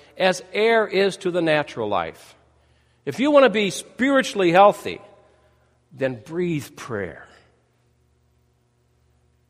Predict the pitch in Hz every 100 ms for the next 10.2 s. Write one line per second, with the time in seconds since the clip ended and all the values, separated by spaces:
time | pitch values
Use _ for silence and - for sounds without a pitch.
0 | _ _ _ _ _ _ _ _ _ _
1 | _ _ _ _ _ _ - _ _ _
2 | _ _ _ 107 185 - 160 175 135 82
3 | - - 117 117 190 202 180 170 185 175
4 | 135 127 139 175 - 165 160 - 160 127
5 | - 85 82 _ _ _ _ _ _ _
6 | _ _ _ _ - 160 156 147 143 -
7 | 202 208 214 202 180 160 123 104 127 117
8 | 131 151 143 - 156 143 - 113 139 -
9 | 120 135 127 120 - 104 113 110 104 92
10 | 85